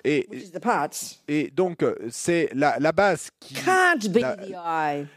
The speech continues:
Speaker 1: la, la base qui est les parties, en fait, ne peut
Speaker 2: I
Speaker 1: pas
Speaker 2: is a
Speaker 1: être le
Speaker 2: label.
Speaker 1: je, parce que le je est un label
Speaker 2: Project onto the bits and pieces.
Speaker 1: qui est projeté sur les morceaux et les pièces.
Speaker 2: So they are, they are different.
Speaker 1: Donc, et les morceaux et les pièces sont
Speaker 2: But they're not
Speaker 1: différentes
Speaker 2: independent. There's
Speaker 1: et
Speaker 2: another
Speaker 1: de,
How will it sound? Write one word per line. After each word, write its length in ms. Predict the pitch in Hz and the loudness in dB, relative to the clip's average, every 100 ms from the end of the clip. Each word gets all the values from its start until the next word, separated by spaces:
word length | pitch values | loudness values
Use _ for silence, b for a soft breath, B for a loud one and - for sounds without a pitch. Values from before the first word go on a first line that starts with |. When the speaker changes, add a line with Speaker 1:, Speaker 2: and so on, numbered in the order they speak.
| - | -2
Speaker 1:
la, 180 | 135 117 | -2 2
la 160 | 156 | 2
base 380 | 156 196 165 - | 4 4 4 -2
qui 180 | - 135 | -4 0
est 40 | |
les 100 | 127 | 0
parties, 440 | - 165 - 294 247 | 0 0 0 0 0
en 100 | 156 | 2
fait, 280 | 202 208 - | 0 0 -2
ne 100 | 151 | -4
peut 160 | 226 214 | -2 -4
Speaker 2:
I 20 | 208 | 4
Speaker 1:
pas 120 | 254 | 4
Speaker 2:
is 20 | |
a 40 | |
Speaker 1:
être 200 | - - | 4 -2
le 120 | 180 151 | 0 2
Speaker 2:
label. 260 | 151 170 | 4 2
Speaker 1:
je, 60 | 262 b b b | 0 b b b
parce 140 | 143 | -4
que 80 | 185 | 0
le 140 | 180 | 2
je 160 | 196 202 | 2 2
est 220 | 208 175 | 2 2
un 80 | 151 | 2
label 460 | 156 156 220 240 117 | 2 4 4 2 -4
Speaker 2:
Project 240 | 302 - - | -8 -14 -2
onto 420 | 285 339 330 311 | 2 2 2 0
the 100 | 240 | 2
bits 220 | 202 - | 0 -2
and 60 | 185 | -4
pieces. 400 | 180 160 143 - | -4 -4 -6 -8
Speaker 1:
qui 160 | - 185 | -2 -2
est 40 | |
projeté 720 | - - 262 - - 226 190 | 0 0 0 0 0 2 2
sur 300 | 151 - 262 | 0 -2 0
les 80 | 220 | 0
morceaux 300 | 190 - 185 | -2 -2 0
et 20 | |
les 80 | 151 | 0
pièces. 400 | 170 190 254 - | 0 -2 -2 -10
Speaker 2:
So 60 | 240 | -8
they 180 | 247 247 | -6 -2
are, 380 | 240 233 220 208 - 208 | 2 4 4 2 0 0
they 240 | 220 233 - | 2 2 2
are 220 | 208 190 175 160 151 - | 2 4 0 -10 -8 0
different. 720 | 370 - 370 185 - - - - _ _ | 0 2 -2 -2 -4 -12 -14 -20 _ _
Speaker 1:
Donc, 380 | 165 226 208 151 - 151 | 2 2 0 -2 -2 2
et 240 | 180 170 | 2 4
les 120 | 156 | 0
morceaux 260 | 185 196 196 | -2 0 2
et 20 | |
les 60 | 180 | 2
pièces 200 | 175 165 | 0 -2
sont 120 | 151 | -6
Speaker 2:
But 180 | 147 208 | -8 -2
they're 160 | 185 | 0
not 180 | 175 254 | 2 0
Speaker 1:
différentes 120 | 190 | -4
Speaker 2:
independent. 480 | 165 185 151 110 - - - | -16 -14 -12 -12 -16 -18 -6
There's 140 | - | -2
Speaker 1:
et 40 | 175 | 0
Speaker 2:
another 180 | |
Speaker 1:
de, 20 | - | 0